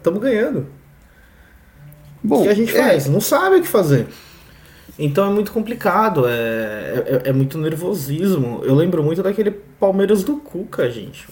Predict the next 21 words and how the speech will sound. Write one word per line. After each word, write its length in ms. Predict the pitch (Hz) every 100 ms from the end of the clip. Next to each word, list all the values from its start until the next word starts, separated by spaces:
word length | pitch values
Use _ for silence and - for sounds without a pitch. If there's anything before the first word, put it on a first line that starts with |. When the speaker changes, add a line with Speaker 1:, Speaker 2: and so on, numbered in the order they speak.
| -
Speaker 1:
Pa-, 120 | 107
aquele 180 | 113 143
Palmeiras 380 | 180 180 190 170
do 80 | 165
Cuca, 560 | - 151 180 143 113 107 -
quando 220 | - 131
foi 100 | 131
campeão 280 | 139 127 139
brasileiro, 800 | 127 127 123 110 113 170 196 135 - - - - - - -
ele 140 | -
começou 340 | 123 151 156 170
jogando 280 | 156 180 180
muito 180 | 185
bem, 380 | 233 147 170 247
e 40 | 139
chegou 240 | 147 156
no 80 | 170
final 180 | 175 180
do 80 | 185
campeonato, 720 | 208 185 143 185 262 185 113 - - - - _ _ _ - - _ -
aquela 480 | - 165 175 -